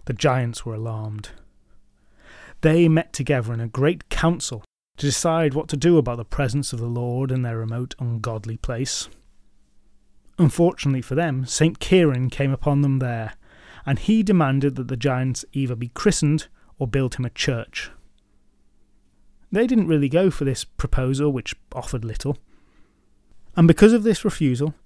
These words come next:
as is a pretty standard mode of operating for the merciful and beneficent Christian God and his followers,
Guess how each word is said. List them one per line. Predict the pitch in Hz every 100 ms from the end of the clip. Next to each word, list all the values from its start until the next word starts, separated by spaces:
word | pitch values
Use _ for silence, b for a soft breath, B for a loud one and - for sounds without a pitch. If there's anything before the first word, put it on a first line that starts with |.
| _ _ _ _ _
as | 160 214 196
is | 190
a | 208
pretty | - 294 -
standard | 151 - 170 151 135
mode | 135 131
of | 127
operating | 151 - 135 117 - 120
for | - 131
the | 120 120 B B B -
merciful | 147 156 131 - 123 131
and | 120 110
beneficent | 127 147 - - 139
Christian | 135 - 151 - 170 160
God | 135 139 131
and | 131
his | 131 -
followers, | 113 107 110 110 -